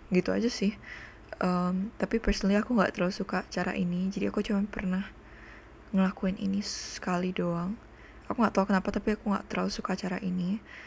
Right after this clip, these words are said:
Balik lagi, ini preferences. Dan juga jangan lupa setelah kalian tulis, lupain aja, jangan diinget-inget, jangan ditunggu-tungguin kapan Abdul S M S gue gitu loh. Jangan ditunggu-tungguin, kayak biarin aja gitu loh.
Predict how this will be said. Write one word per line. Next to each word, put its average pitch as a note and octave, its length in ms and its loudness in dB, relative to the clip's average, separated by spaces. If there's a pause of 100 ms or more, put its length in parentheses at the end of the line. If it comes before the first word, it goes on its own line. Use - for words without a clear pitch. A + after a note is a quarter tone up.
(240)
Balik F#3 240 6
lagi, F#3+ 240 0
ini G3+ 160 0
preferences. F#3+ 960 -4 (720)
Dan G3+ 240 8
juga G3+ 240 6
jangan G3 320 6
lupa G#3 240 2
setelah G3+ 240 0
kalian F#3+ 320 2
tulis, F#3 480 -2 (720)
lupain G#3+ 400 6
aja, A3+ 300 4
jangan F3+ 400 4
diinget-inget, - 420 -2
jangan F3+ 320 0
ditunggu-tungguin F#3+ 720 -2
kapan F#3+ 400 -4
Abdul F#3 400 -2
S F#3+ 160 -4
M G3 80 -2
S - 160 -4
gue B3+ 480 2
gitu F#3 160 2
loh. F#3 160 0 (320)
Jangan F#3+ 240 4
ditunggu-tungguin, A3+ 720 2
kayak - 240 -6
biarin G#3 320 6
aja C4 240 4
gitu G#3 240 4
loh. F3+ 160 0